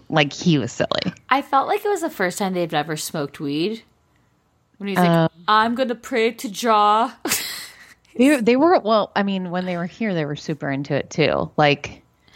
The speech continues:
Speaker 2: No, I
Speaker 1: I guess,
Speaker 2: know,
Speaker 1: like,
Speaker 2: but
Speaker 1: just 'cause we're, like, in California, like,
Speaker 2: they were just so silly.
Speaker 1: doesn't appeal to me. <laughs> It's not my thing.
Speaker 2: Sure. But I'm just saying, like, it just was, like, they were just, like, "Ugh."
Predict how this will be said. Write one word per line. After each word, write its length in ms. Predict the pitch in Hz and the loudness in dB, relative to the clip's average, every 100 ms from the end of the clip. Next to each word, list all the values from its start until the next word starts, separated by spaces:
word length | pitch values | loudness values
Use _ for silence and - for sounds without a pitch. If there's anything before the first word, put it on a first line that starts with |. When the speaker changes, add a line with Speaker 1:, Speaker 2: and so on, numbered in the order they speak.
| - - _ - | -20 -20 _ -6
Speaker 2:
No, 120 | 254 | 2
I 100 | 247 | 4
Speaker 1:
I 40 | 233 | 6
guess, 180 | 339 392 | 4 4
Speaker 2:
know, 40 | |
Speaker 1:
like, 120 | 392 | 2
Speaker 2:
but 80 | - | 0
Speaker 1:
just 160 | 247 - | -12 -10
'cause 180 | 220 170 | -8 -4
we're, 140 | 165 | 0
like, 240 | 175 175 165 | 4 2 2
in 80 | |
California, 760 | 147 - 156 143 - 147 143 160 | -4 2 2 0 -4 -2 2 2
like, 220 | 151 139 - _ _ _ _ - | 2 0 -6 _ _ _ _ 0
Speaker 2:
they 140 | 240 | 2
were 80 | 254 | 2
just 180 | 285 294 | -2 0
so 140 | 302 | 0
silly. 760 | - - 185 160 104 57 180 - _ _ _ | 0 -2 -2 -2 -4 -8 -14 -16 _ _ _
Speaker 1:
doesn't 360 | 175 156 160 - | -2 0 -2 -4
appeal 300 | 151 160 160 | -2 2 4
to 160 | - | 2
me. 640 | 185 - - - - 240 - | 0 0 -6 -2 2 2 2
<laughs> 0 | - - - - - - _ - | -10 -10 -10 -10 -12 -16 _ -4
It's 100 | 175 | 2
not 160 | 160 | 4
my 320 | - - 220 - - - - - _ _ _ | 4 2 0 -2 -12 -14 -14 -20 _ _ _
thing. 340 | - - 214 - _ _ _ _ 196 _ | -6 -4 -8 -10 _ _ _ _ -20 _
Speaker 2:
Sure. 480 | - - 196 - - _ _ - - | -16 -6 -6 -6 -12 _ _ -12 -2
But 120 | 220 | 2
I'm 120 | 220 | 2
just 160 | 226 226 | 0 -2
saying, 200 | 226 208 | -2 0
like, 140 | 220 | 2
it 160 | 220 220 | 2 0
just 160 | 233 | -6
was, 80 | 254 | -2
like, 140 | 226 | -2
they 100 | 233 | 0
were 120 | 220 226 | 0 0
just, 180 | 247 | 0
like, 160 | 277 233 - - - _ - | -4 -4 -12 -12 -14 _ 0
"Ugh." 400 | 269 214 127 | 4 4 2